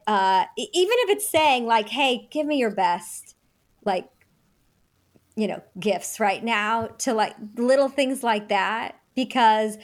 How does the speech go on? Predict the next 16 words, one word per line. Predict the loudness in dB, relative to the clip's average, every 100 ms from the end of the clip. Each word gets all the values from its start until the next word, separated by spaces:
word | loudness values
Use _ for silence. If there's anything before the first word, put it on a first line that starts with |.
| -14 -2
I | 0
guarantee | 2 0 0 -2
whatever | 0 0 0
you're | 0 0
having | 0 -2
a | -4
hard | -6 -4
time | -4 -2
with, | -2 -4 -2
there's, | 0 0
like, | -2 -4 -14 -20 -20 _ _
hundreds | -14 -6 -6 -4 -2 -2 -2 -2
and | -2
<laughs> | 0
hundreds | -2 2 2 2 0
of | -2